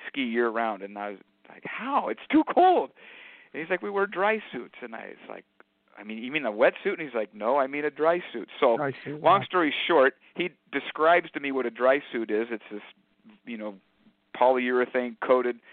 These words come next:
Speaker 1: nylon material fabric that has these rubber wrist seals and neck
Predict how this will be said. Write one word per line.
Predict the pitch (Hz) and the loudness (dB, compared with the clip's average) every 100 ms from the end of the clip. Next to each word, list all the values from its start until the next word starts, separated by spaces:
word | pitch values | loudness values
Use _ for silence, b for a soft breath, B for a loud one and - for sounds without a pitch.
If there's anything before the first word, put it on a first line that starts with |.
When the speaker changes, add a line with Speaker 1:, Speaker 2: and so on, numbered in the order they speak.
| B - | B -4
Speaker 1:
nylon | 120 127 135 131 131 127 127 B B B - | 4 4 4 4 4 2 -4 B B B -4
material | 143 - 143 135 139 139 b b - - | -2 4 8 8 8 4 b b -6 4
fabric | 139 127 139 - - | 4 4 0 -4 -4
that | 127 | 0
has | 127 123 110 _ | 2 0 -2 _
these | 117 110 | -6 -6
rubber | 104 113 120 123 | 2 2 4 0
wrist | 135 151 - | -2 -2 -6
seals | 113 104 113 | -4 -4 -6
and | 113 | -6
neck | 131 | -6